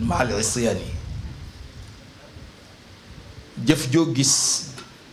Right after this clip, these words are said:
jëf joo gis ca jamono ya muy am walla ca bis ba muy am la ko Yàlla di yéege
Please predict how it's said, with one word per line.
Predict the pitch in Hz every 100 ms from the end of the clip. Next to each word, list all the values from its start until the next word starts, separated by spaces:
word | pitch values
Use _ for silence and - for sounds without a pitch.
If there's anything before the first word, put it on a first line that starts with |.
| - - - - - - - - - - - - - - - - - - - - - - - 131
jëf | 165 170
joo | 139 170 -
gis | 139 - - - - - - - - - - - - - - - - - - - - - - - - -
ca | 147
jamono | 139 170 170 160
ya | 160 180
muy | 180 180 180
am | 151 98 - -
walla | 147 151 147
ca | 175
bis | - 226 190
ba | 202
muy | 190 175 170
am | 135 - - - - - - - - - - - - - - - - - - - - - - -
la | 123 156
ko | 180
Yàlla | 180 185 180
di | 175 180
yéege | 180 208 214 208 208 -